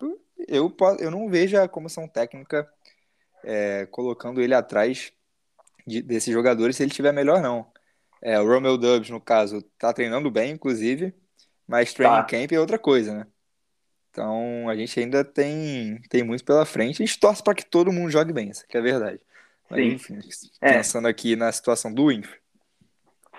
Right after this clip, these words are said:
Speaker 2: Mas o Winfrey, ele tá meio que, a situação dele tá meio que parecida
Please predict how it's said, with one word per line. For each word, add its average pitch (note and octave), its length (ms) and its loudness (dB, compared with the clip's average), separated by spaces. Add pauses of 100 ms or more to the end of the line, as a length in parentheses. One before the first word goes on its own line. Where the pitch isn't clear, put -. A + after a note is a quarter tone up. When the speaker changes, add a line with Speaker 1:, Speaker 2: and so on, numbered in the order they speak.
(300)
Speaker 2:
Mas D3+ 260 4
o D3 100 6
Winfrey, D#3+ 340 6
ele D#3+ 160 4
tá E3 100 6
meio D#3+ 180 6
que, E3+ 80 6
a D#3+ 60 6
situação D#3+ 500 0
dele D#3 280 6
tá E3+ 180 6
meio E3 180 4
que - 80 -8
parecida F#3 540 4